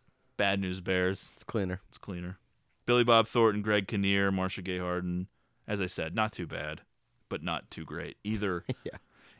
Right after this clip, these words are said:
Speaker 1: In addition to Linklater, though, the seventy-six original has also been cited by Quentin Tarantino, Philip Seymour Hoffman, and Kevin Smith as a personal favorite.
Speaker 2: Yeah.
Speaker 1: It is a very beloved film, and when you think about those names, Linklater,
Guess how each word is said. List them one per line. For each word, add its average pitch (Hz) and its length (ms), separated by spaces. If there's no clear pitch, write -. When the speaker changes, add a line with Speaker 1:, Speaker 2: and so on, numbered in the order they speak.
Speaker 1:
In 190 80
addition 262 380
to 240 80
Linklater, 180 580
though, 139 440
the 165 100
seventy-six 214 560
original 165 380
has 131 120
also 131 560
been 127 200
cited 120 520
by 107 380
Quentin 117 300
Tarantino, 113 720
Philip 113 280
Seymour 110 320
Hoffman, 107 540
and 98 140
Kevin 110 320
Smith 113 500
as 98 220
a 92 60
personal 104 420
favorite. 117 600
Speaker 2:
Yeah. 110 300
Speaker 1:
It 175 120
is 233 140
a 214 120
very 139 400
beloved 127 420
film, 147 300
and 117 120
when 131 100
you 139 100
think 220 180
about 180 180
those 131 240
names, 113 760
Linklater, 92 720